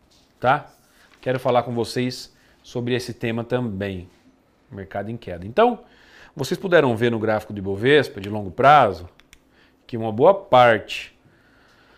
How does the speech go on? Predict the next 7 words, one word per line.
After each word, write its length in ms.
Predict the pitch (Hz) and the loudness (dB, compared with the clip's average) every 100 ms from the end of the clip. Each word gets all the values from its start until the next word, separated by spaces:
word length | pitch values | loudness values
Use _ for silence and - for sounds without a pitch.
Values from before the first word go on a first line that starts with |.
| _ _ _ _ _ 117 | _ _ _ _ _ -8
do 100 | 113 | 0
tempo, 500 | 143 165 135 - 87 - - _ | 2 4 2 -4 -14 -16 -20 _
eh, 840 | 123 123 123 120 117 117 113 113 110 - _ _ _ _ _ _ - | 0 4 4 2 0 0 -2 -4 -6 -14 _ _ _ _ _ _ -4
o 40 | |
mercado 320 | 143 139 117 | -2 0 0
passa 240 | 123 113 - | 0 -2 -4
caindo, 420 | 175 165 101 | -6 -6 -10